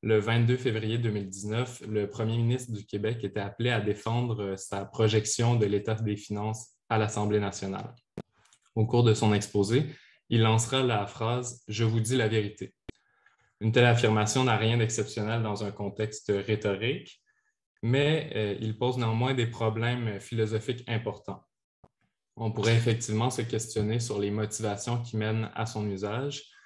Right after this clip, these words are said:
On supposera que son énonciation signifie que la personne qui la prononce sait que ce qu'il dit est vrai,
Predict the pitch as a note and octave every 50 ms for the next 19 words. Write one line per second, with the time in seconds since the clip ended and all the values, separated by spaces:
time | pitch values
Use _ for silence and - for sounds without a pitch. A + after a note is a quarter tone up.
0 | _ _ _ _ _ _ _ _ - - G#2+ G#2+ A2 - - - - - A2+ A2
1 | A2 G#2 A2 A2 A#2 A#2+ A#2 A2+ A#2 A#2+ A2+ G#2 - A2 G#2+ G#2 G#2+ G#2+ G#2+ G#2
2 | G#2 G#2 - A2 G#2 G2 - - A#2 A#2 - - - G#2+ G2+ - - A#2 - -
3 | G#2 G2 G2 G2 - - A#2 A2 - - - A#2+ A#2 A2+ A2+ A2 - - G#2+ G#2
4 | G2 - - G#2+ G#2 G#2+ G#2+ A2+ A2 A2 - - - - - - - - A#2+ A#2+
5 | A2+ A2 - - _ - - G#2+ - - G#2+ G#2 - A2 G#2 G2 G#2 G#2+ A2+ -
6 | G#2+ G#2 F#2+ G#2 F#2+ G#2+ A#2+ C#3+ D#3 D3+ D#3 -